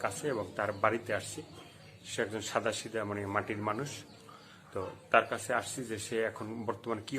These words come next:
অবস্থায় আছে এবং সেই যে ভিডিওটা করছি, করার পর, ছাড়ার পর দর্শকদের সাথে তার কিভাবে যোগাযোগ বা কিভাবে সাড়া পাইছে এবং কোনো দর্শক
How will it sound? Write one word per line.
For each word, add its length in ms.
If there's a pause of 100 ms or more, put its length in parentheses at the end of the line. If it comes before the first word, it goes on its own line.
অবস্থায় 360
আছে 180
এবং 140 (560)
সেই 220 (140)
যে 100 (200)
ভিডিওটা 300 (100)
করছি, 240 (100)
করার 220
পর, 80 (100)
ছাড়ার 280
পর 80 (120)
দর্শকদের 420
সাথে 160 (100)
তার 140 (520)
কিভাবে 280 (120)
যোগাযোগ 340 (160)
বা 100 (1120)
কিভাবে 340
সাড়া 260
পাইছে 240 (440)
এবং 180
কোনো 200
দর্শক 240